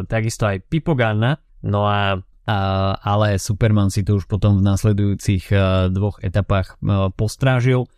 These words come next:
takže, eh, perfektný výkon hneď na úvod sezóny v novom tíme a dá sa povedať, že Supermanovi tá zmena zatiaľ iba prospela.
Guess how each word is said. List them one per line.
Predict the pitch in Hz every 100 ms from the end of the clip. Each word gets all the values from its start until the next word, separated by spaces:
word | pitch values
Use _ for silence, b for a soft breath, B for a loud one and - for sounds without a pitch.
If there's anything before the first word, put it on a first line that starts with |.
| _
takže, | 104 98 98 107 104 104 104
eh, | - _ - 101 98 98 98 98 - _
perfektný | - 120 127 - 120
výkon | 110 - 135 151 143 - -
hneď | 104 113 107
na | 107 107
úvod | 107 98
sezóny | 107 104 117 117 113 113
v | 98 98
novom | 101 110 107
tíme | 113 110 110 - _ -
a | - 92 92 - - _ _
dá | 101 98
sa | -
povedať, | 95 101 101 101 95
že | 98 101 98 98 98 -
Supermanovi | 110 - 104 107 107 104 104 101
tá | - 101
zmena | 101 101 101 98 95 -
zatiaľ | 107 107 - 113 98 -
iba | 107 113
prospela. | - - - 120 123